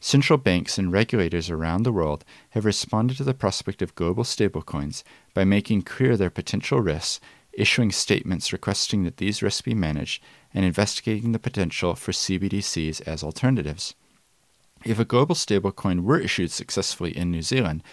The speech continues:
the Reserve Bank could face a scenario where a potentially large number of transactions and savings would be conducted outside New Zealand and offshore. This could limit our ability to use monetary policy to influence interest rates and therefore inflation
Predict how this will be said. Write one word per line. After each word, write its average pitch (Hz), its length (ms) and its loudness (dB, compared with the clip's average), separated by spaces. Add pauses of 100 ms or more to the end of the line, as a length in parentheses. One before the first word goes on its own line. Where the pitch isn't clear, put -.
(300)
the 110 80 2
Reserve 143 360 4
Bank 87 240 0
could - 160 -2
face - 280 -2
a - 20 -4
scenario 85 580 0 (300)
where 98 140 6
a - 20 -12
potentially 101 540 0
large 90 400 4
number 127 160 2
of 131 100 0 (220)
transactions 98 920 0
and 95 140 -2
savings 80 520 0 (380)
would 98 160 2
be 107 120 4
conducted 98 680 0
outside 131 420 2
New 135 140 4
Zealand 90 480 0 (200)
and 85 220 -2
offshore. 82 560 0 (680)
This 151 160 2
could - 180 2
limit 98 320 4
our 127 120 4
ability 90 400 2
to - 160 -6
use 85 120 -4
monetary 90 460 0
policy 80 460 -4
to - 160 -10
influence 90 500 -4
interest - 380 -4
rates - 320 -4 (420)
and 87 220 2
therefore 90 400 2
inflation - 640 0